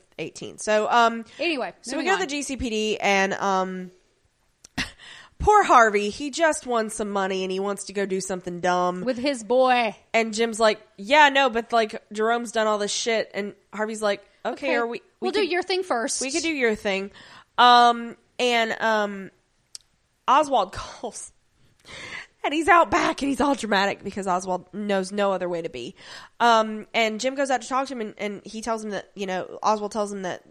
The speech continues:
Speaker 1: Jerome's got this plan and da da da da. And Jim's like, "Okay, well, what's the plan?" And he's like, "Ah, about that.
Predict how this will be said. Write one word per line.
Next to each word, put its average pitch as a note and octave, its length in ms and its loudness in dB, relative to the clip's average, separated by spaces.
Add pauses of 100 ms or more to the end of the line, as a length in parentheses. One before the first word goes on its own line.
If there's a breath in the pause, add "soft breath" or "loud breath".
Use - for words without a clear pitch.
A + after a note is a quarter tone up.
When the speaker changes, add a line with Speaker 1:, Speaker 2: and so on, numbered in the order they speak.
(140)
Speaker 1:
Jerome's G3 320 -4
got - 100 -6
this - 120 -12
plan C#4+ 300 -2
and B3 80 -8
da F3+ 120 -2
da E3+ 60 -2
da F3 80 -6
da. A#3+ 380 2 (440 loud breath)
And G#3+ 260 -4
Jim's A#3+ 220 -4
like, A#3+ 140 -2
"Okay, A#3 260 0
well, G#3+ 160 0
what's G#3+ 160 0
the G#3+ 80 -8
plan?" A3 180 -2
And G3 80 -4
he's F#3 120 -6
like, F#3+ 180 -6 (100)
"Ah, F#5+ 460 0 (160)
about - 120 0
that. E3 280 2